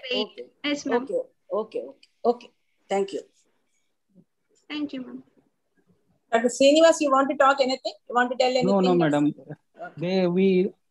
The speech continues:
Speaker 4: uh, is it audible, madam?
Speaker 3: Yeah, yeah, you are audible.
Speaker 4: So we all, actually, our pediatric surgeons totally investigated this case. There is no other endocrinal ab-, ab-, abnormality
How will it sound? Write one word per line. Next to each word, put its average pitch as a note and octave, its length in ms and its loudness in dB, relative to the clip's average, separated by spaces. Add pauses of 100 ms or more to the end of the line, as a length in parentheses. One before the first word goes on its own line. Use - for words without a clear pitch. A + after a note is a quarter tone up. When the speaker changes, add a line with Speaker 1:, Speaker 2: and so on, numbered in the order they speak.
Speaker 4:
uh, E3 260 0
is F#3+ 140 4
it A3+ 100 4
audible, A3+ 360 6
madam? C3 260 0 (240)
Speaker 3:
Yeah, C#4+ 220 6
yeah, B3+ 120 0
you A#3+ 120 -4
are A#3 80 -4
audible. G3+ 380 -8
Speaker 4:
So G3+ 340 2
we G3 240 0
all, F#3 280 4
actually, G#3 380 2
our F#3 180 4
pediatric G3 460 0
surgeons G3 420 -2
totally F#3+ 360 0
investigated F#3+ 640 0
this F3 160 -2
case. F3+ 240 -2
There E3+ 160 -2
is E3+ 120 -2
no F3+ 200 2
other F3+ 180 -2
endocrinal F3 600 0
ab-, D#3+ 120 -6
ab-, D#3 220 -2
abnormality D#3 720 -4